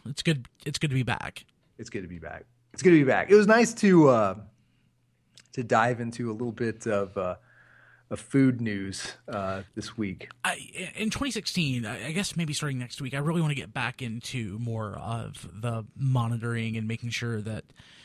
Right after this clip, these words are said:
Speaker 1: we're helping folks, uh, you know, achieve their goals. I think we, we strayed a little bit with that. I think, I think it's, it's
Speaker 2: Mm-hmm.
Speaker 1: become a little more fun uh,
Speaker 2: Yes.
Speaker 1: <laughs> our conversation has become a little looser and more relaxed,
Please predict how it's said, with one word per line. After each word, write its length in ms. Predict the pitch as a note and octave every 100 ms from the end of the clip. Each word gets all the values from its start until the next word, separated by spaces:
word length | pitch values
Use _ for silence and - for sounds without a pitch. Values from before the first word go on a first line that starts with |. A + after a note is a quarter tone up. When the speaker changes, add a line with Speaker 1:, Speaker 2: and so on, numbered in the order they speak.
| - -
Speaker 1:
we're 100 | F3
helping 340 | C#3+ F3 E3 C#3
folks, 600 | D#3+ C#3 A#2 - - -
uh, 340 | A#2+ A2 G#2 G#2+ - _ _ _ _ _ _ _ -
you 140 | C#3
know, 200 | A2 G#2+ A#2
achieve 360 | C#3+ - F#3 C#3
their 120 | C3+
goals. 460 | B2 A#2 G2+ F#2
I 60 | C3+
think 180 | D3+ D#3+
we, 180 | D3 B2
we 160 | E3 D#3+
strayed 320 | - F#3+ F3
a 40 |
little 200 | C#3 D#3
bit 160 | E3 E3
with 100 | E3+
that. 180 | E3+ F3+
I 40 |
think, 220 | F#3 G#3 -
I 80 | G#3+
think 160 | A3+
it's, 120 | F3
it's 180 | B2+ -
Speaker 2:
Mm-hmm. 100 | -
Speaker 1:
become 180 | D3+ F#3+
a 40 |
little 160 | E3+ F3
more 140 | D3
fun 640 | B2+ - C3+ B2 C3+ F3 D#3+ _ - - - - _
uh, 200 | - C#3+
Speaker 2:
Yes. 160 | - - - -
Speaker 1:
<laughs> 200 | - F#3
our 80 |
conversation 720 | E3+ - F3 E3 - B2+ - E3
has 100 | C3+
become 200 | C3+ C#3
a 40 |
little 300 | B2 A#2+ A2+ -
looser 360 | G#2 C3 -
and 80 | C#3
more 180 | B2 A2+
relaxed, 540 | F#2+ A2 G#2+ C#3+ -